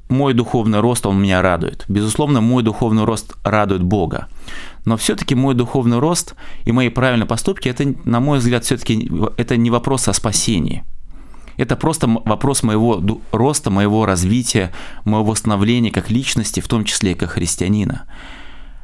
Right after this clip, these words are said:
Но все-таки, с другой стороны, я всегда буду сталкиваться в своей жизни, в том числе и со своей несостоятельностью.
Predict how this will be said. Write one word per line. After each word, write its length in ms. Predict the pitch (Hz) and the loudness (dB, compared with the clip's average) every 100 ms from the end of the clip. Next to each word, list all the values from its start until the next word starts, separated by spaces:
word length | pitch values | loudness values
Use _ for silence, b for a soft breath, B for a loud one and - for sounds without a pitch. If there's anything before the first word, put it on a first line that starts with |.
| B B - | B B -6
Но 120 | 110 98 | -2 0
все-таки, 540 | - 185 208 156 113 - - | 0 0 0 0 -2 -4 -8
с 120 | 101 | -2
другой 260 | 110 113 98 | 0 2 2
стороны, 400 | - 87 85 85 | 0 0 2 2
я 180 | 101 139 | 0 0
всегда 360 | - 123 110 | 0 2 2
буду 260 | 92 95 90 | 2 0 0
сталкиваться 800 | - 107 104 98 90 90 - 78 | 0 0 0 0 -2 -2 -2 -4
в 60 | 80 | -2
своей 220 | 92 87 | 0 0
жизни, 340 | 90 139 135 | 2 0 0
в 60 | 87 | 0
том 200 | 120 123 | 0 0
числе 340 | - - 95 | 0 0 0
и 20 | |
со 180 | 92 - | 0 0
своей 280 | 101 98 95 | 0 0 2
несостоятельностью. 1400 | 95 120 123 101 - 92 90 85 - - - - - | 2 2 0 -4 -2 0 2 0 -2 -4 -4 -6 -10